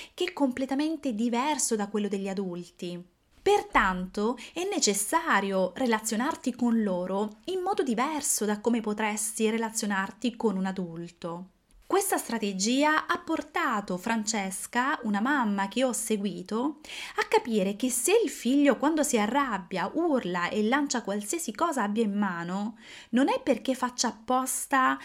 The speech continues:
o perché la voglia sfidare, ma semplicemente perché ancora non ha una parte del cervello pienamente sviluppata che gli permetterebbe di ascoltare quello che gli accade nel suo corpo,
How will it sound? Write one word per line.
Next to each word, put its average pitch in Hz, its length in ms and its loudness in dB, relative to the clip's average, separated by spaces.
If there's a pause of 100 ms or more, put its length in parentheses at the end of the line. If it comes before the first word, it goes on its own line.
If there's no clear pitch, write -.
(260)
o 277 200 8
perché 254 760 2
la 240 100 4
voglia 233 300 2
sfidare, 180 800 -4 (280)
ma 247 200 4
semplicemente 233 880 0
perché 269 260 -4
ancora 226 680 -2 (140)
non 214 220 0
ha 277 100 2
una 220 220 0
parte 277 380 0
del 180 180 -4
cervello 185 960 -2 (160)
pienamente 196 440 0
sviluppata 180 800 -2 (340)
che 330 180 -2
gli 330 160 0
permetterebbe 254 920 2
di 202 120 0
ascoltare 185 800 -2
quello 240 200 2
che 208 120 -4
gli 190 120 -2
accade 214 440 -2
nel 190 160 -2
suo 185 240 -6
corpo, 165 720 -10